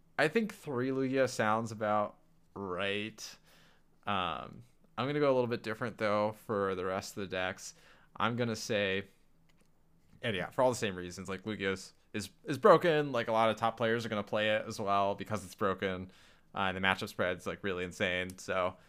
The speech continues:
you can kinda, like, sneak through even bad matchups. You know, Lugia's great. Um, next on my list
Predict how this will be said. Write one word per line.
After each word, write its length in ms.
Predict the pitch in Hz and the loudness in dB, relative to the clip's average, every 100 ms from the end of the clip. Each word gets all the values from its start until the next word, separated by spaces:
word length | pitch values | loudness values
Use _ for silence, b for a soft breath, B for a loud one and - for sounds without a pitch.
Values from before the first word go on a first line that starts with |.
| b | b
you 80 | 101 | -10
can 100 | 92 | -4
kinda, 160 | 98 92 | -2 0
like, 160 | 92 | -2
sneak 600 | - - - - 110 87 | -6 -12 -14 -10 -8 -8
through 420 | - 92 87 90 90 | -10 -8 -6 -6 -8
even 320 | 82 87 87 | -12 -14 -14
bad 280 | - 80 85 | -8 -8 -6
matchups. 640 | 90 - 85 - - - | -8 -6 -8 -8 -14 -16
You 120 | - | -16
know, 60 | - | -14
Lugia's 360 | - - - | -14 -14 -16
great. 300 | - - - - B B B B - - | -14 -14 -16 -18 B B B B -20 -8
Um, 440 | 85 73 - 117 - - _ _ _ b b - | -6 -6 -10 -18 -20 -20 _ _ _ b b -4
next 320 | 123 156 - | 2 2 6
on 160 | 151 139 | 4 6
my 140 | 131 | 4
list 380 | 120 117 117 | 2 2 0